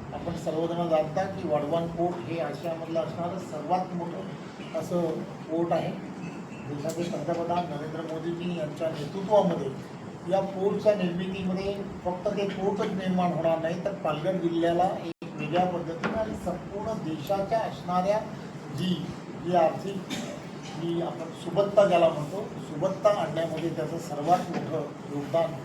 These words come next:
हे यामध्ये होणार आहे. दहा लाखापेक्षा जास्त रोजगाराची निर्मिती या वाढवण बंदर आणि त्याच्या असणाऱ्या आजूबाजूच्या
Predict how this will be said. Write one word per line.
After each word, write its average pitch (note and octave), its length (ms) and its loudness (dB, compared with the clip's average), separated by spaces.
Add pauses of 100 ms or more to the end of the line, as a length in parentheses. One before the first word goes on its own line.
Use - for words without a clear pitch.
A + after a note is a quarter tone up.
(360)
हे D#3 160 -6
यामध्ये D3+ 340 0
होणार D3+ 320 -2
आहे. F3 80 -2 (720)
दहा - 200 4
लाखापेक्षा F#3 680 4
जास्त E3 420 2
रोजगाराची E3+ 880 4
निर्मिती D#3+ 600 0 (200)
या E3 280 0 (600)
वाढवण D#3+ 400 2
बंदर D3+ 320 4
आणि D#3 320 0 (280)
त्याच्या D#3+ 280 -2
असणाऱ्या D#3+ 460 -2
आजूबाजूच्या D3+ 680 -2